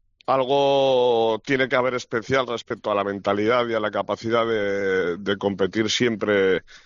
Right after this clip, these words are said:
y que las cosas negativas te afecten lo menos posible. Yo creo que este grupo lo tiene. Y por eso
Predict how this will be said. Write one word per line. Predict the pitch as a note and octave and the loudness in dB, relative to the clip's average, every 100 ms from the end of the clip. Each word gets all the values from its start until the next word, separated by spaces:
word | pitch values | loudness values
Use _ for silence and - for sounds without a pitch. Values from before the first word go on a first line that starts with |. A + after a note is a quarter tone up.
| - - | -20 -6
y | A#2 | -4
que | G2 | 2
las | G2 F#2 | 2 0
cosas | - G#2+ A2 | -2 -2 0
negativas | G#2 G#2 A2+ A#2+ A#2 | 2 0 0 -2 -2
te | F#2+ | -4
afecten | - G#2+ G#2 | -4 -4 -2
lo | F#2+ | 0
menos | G2 F#2 | 0 -2
posible. | - F2 B2+ G#2 F2 | -4 -2 0 0 0
Yo | F2+ | 0
creo | F#2+ F#2 | 0 2
que | F2+ F2+ F2+ | 2 4 2
este | - F2+ | 0 -2
grupo | F#2+ G#2+ G#2 G2+ | 0 0 0 -2
lo | F2 | -2
tiene. | A2 G#2 - _ - - - - - - | -2 -2 -4 _ -20 -20 -20 -20 -12 -2
Y | B2+ | 0
por | B2+ C3 | 2 2
eso | C#3+ C#3 C3+ B2 | 0 0 0 -2